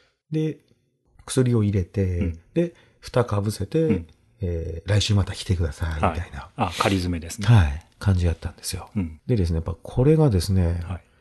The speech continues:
Speaker 1: やはりあの、二十年ぶりの歯医者なので、
Speaker 2: ええ。
Speaker 1: めちゃめちゃ緊張してたんでしょうね。
Speaker 2: ああ。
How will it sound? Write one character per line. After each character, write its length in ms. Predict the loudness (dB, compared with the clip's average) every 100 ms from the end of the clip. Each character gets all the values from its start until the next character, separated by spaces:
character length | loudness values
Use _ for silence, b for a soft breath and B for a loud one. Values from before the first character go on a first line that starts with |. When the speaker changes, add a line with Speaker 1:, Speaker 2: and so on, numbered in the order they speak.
| _ _ 0
Speaker 1:
や 80 | 2
は 60 |
り 40 | 4
あ 100 | 4
の、 420 | 4 2 2 -2 0
二 120 | 2
十 140 | 4
年 200 | 6 4
ぶ 120 | 2 0
り 80 |
の 100 | 0
歯 140 | 2 0
医 60 |
者 100 | -2
な 120 | -6 -6
の 80 | -2
で、 220 | 0 0
Speaker 2:
え 60 | -2
え。 120 | -2 -12 b b b
Speaker 1:
め 80 | 0
ち 40 | 2
ゃ 40 |
め 40 |
ち 40 | 2
ゃ 40 |
緊 220 | 2 0
張 180 | 2 2
し 40 | 6
て 80 |
た 100 | 6
ん 40 | 4
で 80 | 0
し 60 |
ょ 40 | -2
う 40 |
ね。 100 | 2 2
Speaker 2:
あ 280 | 2 0
あ。 260 | -6 -12 -18